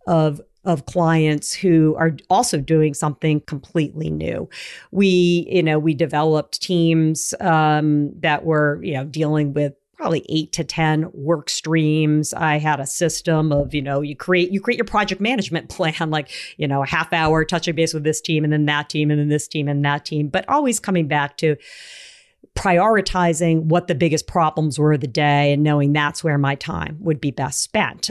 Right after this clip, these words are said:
Um, and, but then again, of course, like, having a team of people who, because you had devoted yourself to them, you knew would take the hill <laughs> and give you their, their best. Uh,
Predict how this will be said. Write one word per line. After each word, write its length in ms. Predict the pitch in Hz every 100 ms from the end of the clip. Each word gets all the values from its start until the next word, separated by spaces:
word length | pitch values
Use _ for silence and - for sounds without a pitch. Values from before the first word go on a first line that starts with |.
| -
Um, 360 | 180 170 165 - - - - _ _ -
and, 220 | 302 202
but 260 | 349 220 -
then 300 | 392 220 175
again, 320 | 175 160 185
of 80 | 180
course, 280 | 214 196 190
like, 300 | 170 - _ 160 - _ -
having 420 | 226 220 202 170
a 40 |
team 360 | 160 - 196 170
of 120 | -
people 720 | - 254 - 180 175 170 170 -
who, 460 | 170 180 170 165 165
because 360 | 165 151 170 147
you 100 | 160
had 80 | 151
devoted 380 | 151 156 143 143
yourself 360 | 151 156 151
to 100 | 165
them, 220 | 151 151
you 120 | 156 160
knew 140 | 156
would 140 | 147
take 240 | - 151 -
the 60 |
hill 260 | 143 139 - -
<laughs> 40 |
and 160 | 196 190
give 200 | 240 202
you 160 | 190
their, 240 | 165 160 170
their 260 | 160 156
best. 640 | 131 160 139 147 - - -
Uh, 420 | 180 160 151 151